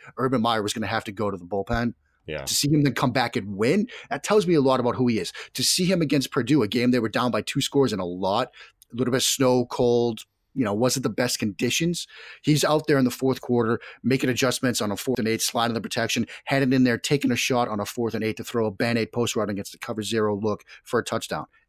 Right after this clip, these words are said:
Speaker 1: late in the fourth quarter of that game. That told me, like, similar to that Penn State game, about who he is as a quarterback. And so, unfortunately for him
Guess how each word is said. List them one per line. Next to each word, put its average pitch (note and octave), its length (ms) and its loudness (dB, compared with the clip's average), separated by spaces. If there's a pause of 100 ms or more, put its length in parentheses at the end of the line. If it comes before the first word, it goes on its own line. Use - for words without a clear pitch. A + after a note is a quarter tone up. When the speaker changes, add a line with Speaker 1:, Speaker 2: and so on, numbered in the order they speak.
Speaker 1:
late C3 200 0
in - 40 -8
the B2 80 0
fourth B2 240 -2
quarter G#2+ 240 0
of F#2 40 0
that E2 100 -4
game. F#2 100 -10 (240)
That C#3 160 2
told D#3+ 220 4
me, B2 240 4 (440)
like, B2 240 0
similar C3 300 4
to A#2+ 60 0
that A#2+ 180 0
Penn C#3+ 140 2
State C3+ 160 -4
game, G2 180 -2
about G2 200 -6
who B2 140 0
he G#2+ 140 0
is G2 160 -2
as E2+ 100 -8
a - 40 -14
quarterback. D#2+ 460 -4 (460)
And C#3+ 80 2
so, D#3 140 4
unfortunately G#3 500 2
for D3+ 140 0
him C#3+ 340 2